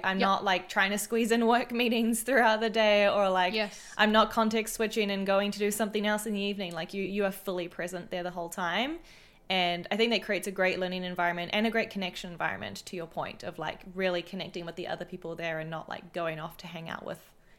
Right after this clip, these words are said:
Speaker 1: you know, someone else outside
Speaker 2: Yep.
Speaker 1: of the event.
Speaker 2: Yeah. Um,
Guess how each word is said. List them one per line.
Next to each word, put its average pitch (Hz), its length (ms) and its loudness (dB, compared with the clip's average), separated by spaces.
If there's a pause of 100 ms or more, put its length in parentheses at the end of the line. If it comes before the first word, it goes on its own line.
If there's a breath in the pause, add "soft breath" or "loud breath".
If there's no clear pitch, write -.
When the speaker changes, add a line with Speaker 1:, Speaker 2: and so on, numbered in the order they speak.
Speaker 1:
you - 60 -4
know, - 100 -4
someone 175 360 -4
else 147 240 -6
outside - 280 -8
Speaker 2:
Yep. - 100 -2
Speaker 1:
of 185 60 -10
the - 100 -10
event. - 440 -12 (1160 soft breath)
Speaker 2:
Yeah. 220 320 -2 (300)
Um, 208 500 -6